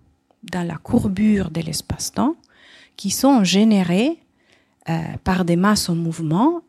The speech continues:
et qui se propagent, donc les ondes gravitationnelles, à vitesse finie. Et puisque la vitesse maximale de propagation de l'information est la vitesse de la lumière, dans les cas de cette théorie,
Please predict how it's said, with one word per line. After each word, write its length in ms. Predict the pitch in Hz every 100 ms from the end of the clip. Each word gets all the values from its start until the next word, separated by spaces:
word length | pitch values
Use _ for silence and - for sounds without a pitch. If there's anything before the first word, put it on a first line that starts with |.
| -
et 80 | 269
qui 200 | - 240
se 120 | -
propagent, 840 | - - 247 - 190 262 233 170
donc 220 | 170 - -
les 260 | 165 165
ondes 80 | 185
gravitationnelles, 580 | 175 175 208 - 311 370
à 100 | 208
vitesse 420 | 196 196 185 175
finie. 400 | - - 160 156 - _ _ _ _ _ _ _ - -
Et 140 | 180
puisque 480 | - 208 220 202 -
la 320 | 202 196 170
vitesse 500 | 160 175 180 180 -
maximale 640 | 165 160 - 180 185 196
de 80 | 175
propagation 560 | - 170 147 170 - 190
de 80 | 185
l'information 560 | 175 180 180 175 196
est 40 | 170
la 80 |
vitesse 320 | 160 160 160 -
de 120 | 156
la 100 | 156
lumière, 480 | 156 175 240 339 208
dans 140 | 185
les 140 | 196
cas 180 | 196 170
de 120 | 156
cette 300 | 170 - 170
théorie, 460 | - 151 147 240 349